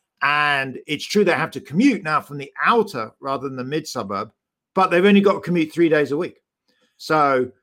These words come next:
net, net, most people look like they're up. Again, the one group that's lost is probably big investors in city center property. And, you know,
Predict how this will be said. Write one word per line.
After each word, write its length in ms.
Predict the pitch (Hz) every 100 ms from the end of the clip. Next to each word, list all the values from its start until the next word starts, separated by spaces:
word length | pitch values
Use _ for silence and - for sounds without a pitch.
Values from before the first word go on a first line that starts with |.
| _
net, 300 | 156 196 196
net, 280 | 165 180 147
most 260 | 160 190 -
people 320 | 151 147 127
look 260 | 143 147
like 220 | 120 131 123
they're 200 | 120 127
up. 200 | 101 131
Again, 280 | 131 170
the 100 | 147
one 300 | 135 156 190
group 340 | 156 165 147 -
that's 240 | 143 135
lost 320 | 143 143 127 127
is 100 | 101
probably 320 | 143 123 117
big 220 | 117 139
investors 560 | 143 127 135 - 117 95
in 80 |
city 320 | 101 127 - 110
center 300 | 120 107 104
property. 520 | 120 117 110 101 95
And, 140 | 90 90 _ _ _ _ _ _ _
you 100 | -
know, 220 | 143 117